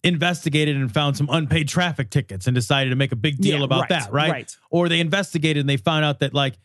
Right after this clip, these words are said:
Speaker 1: you cheated a little on your income taxes and now we're gonna audit you for the next, you know, like,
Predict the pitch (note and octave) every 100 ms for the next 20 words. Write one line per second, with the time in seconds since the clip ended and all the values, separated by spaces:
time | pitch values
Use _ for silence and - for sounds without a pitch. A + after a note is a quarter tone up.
0 | _ _ _ - B3+ F3+ - G#3+ G3+ G#3+
1 | A3 A#3 A3+ A#3+ C4+ G#3 F#3+ D3+ E3 D#3
2 | A2+ C#3 D3 F3+ F3+ G3 G#3 A3 A3+ F3
3 | D3+ D#3+ C3 C#3+ C#3 C#3 E3 F3+ F3+ F3